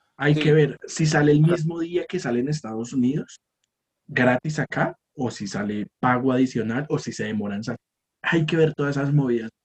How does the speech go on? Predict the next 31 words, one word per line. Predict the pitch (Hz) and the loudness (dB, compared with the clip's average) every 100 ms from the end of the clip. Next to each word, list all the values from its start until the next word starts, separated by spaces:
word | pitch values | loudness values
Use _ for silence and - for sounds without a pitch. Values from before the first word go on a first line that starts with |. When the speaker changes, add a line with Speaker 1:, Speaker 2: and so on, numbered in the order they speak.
| _ _ _ - | _ _ _ -10
Speaker 1:
Eso | 208 170 170 | -4 0 2
del | 190 208 220 | 2 0 0
de, | 240 226 208 - _ - | -2 0 -2 -6 _ -20
es | - - - | -18 -14 -10
que | 117 | -10
gonorrea, | 117 135 127 123 107 98 107 | -8 -8 -8 -6 -8 -8 -8
la | 113 - | -6 -2
pandemia | 123 120 123 127 135 - | 0 2 2 2 0 -2
jodió | 160 135 | 0 2
mucho | 120 120 131 | 0 0 -4
el | |
cine | - 143 156 - - - - _ _ _ _ _ | -4 -4 -4 -6 -12 -20 -20 _ _ _ _ _
e | 139 | 0
impulsó | 147 151 131 123 | 2 2 2 4
el | 120 | 2
streaming | 117 - 127 127 127 | 2 2 6 6 6
sin | - 143 | 4 0
tener | 156 143 120 | 0 -2 -2
como | 120 131 | -2 0
un, | 131 123 110 98 | 2 2 0 -2
un, | 120 113 107 | -4 -4 -4
un | 123 120 | -4 0
plan | 127 117 120 120 | 2 2 2 0
así | 123 - 123 - | -2 -2 -4 -2
propio, | 135 127 113 101 _ 78 73 _ _ - | -4 -4 -6 -12 _ -18 -18 _ _ -14
de, | 117 107 101 | -10 -8 -6
de | 110 | -8
verdad, | 107 - 101 95 | -8 -10 -12 -10
de, | 104 - | -12 -6
de | 123 | -4
lanzamiento. | 127 127 110 110 95 | -2 -4 -6 -6 -8